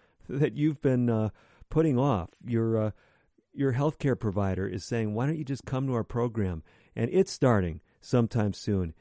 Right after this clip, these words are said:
If you've got some other option for a program starting around October ninth, by all means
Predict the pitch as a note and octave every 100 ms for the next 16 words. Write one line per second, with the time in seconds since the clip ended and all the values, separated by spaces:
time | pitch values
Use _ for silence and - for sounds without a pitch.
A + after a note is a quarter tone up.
0 | _ - C3+ F#3 G#3+ A3 F#3+ E3+ D3 D3+
1 | F#3 B2 A2 G2+ - F#2+ D#2+ - _ _
2 | A#2 A2 C3 B2 G#2+ G2+ F#2+ - B2+ C#3
3 | C3+ C#3 _ _ _ _ - A2+ B2 C#3+
4 | D3 C3 A#2+ - A#2+ G#2+ G2+ G2+ G#2 G#2
5 | - _ _ _ - D3 D#3 F#3 F#3+ F3+
6 | F3+ D#3+ F#2+